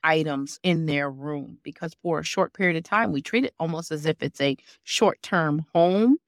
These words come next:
and they are getting dressed every day to go to their therapies in street clothes. They're not wearing hospital gowns. So if you look up and you see pictures of the family, that's natural to them, and that helps motivate them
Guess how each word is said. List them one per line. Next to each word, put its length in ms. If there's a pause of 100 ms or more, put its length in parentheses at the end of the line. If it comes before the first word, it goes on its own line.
(400)
and 360
they 140
are 140
getting 280
dressed 340
every 220
day 220
to 140
go 180
to 100
their 180
therapies 600
in 200
street 340
clothes. 300
They're 140
not 260
wearing 300
hospital 420
gowns. 540 (300)
So 200
if 140
you 140
look 260
up 160
and 140
you 100
see 300
pictures 380
of 140
the 120
family, 600 (360)
that's 420
natural 500
to 160
them, 360 (140)
and 180
that 220
helps 320
motivate 600
them 220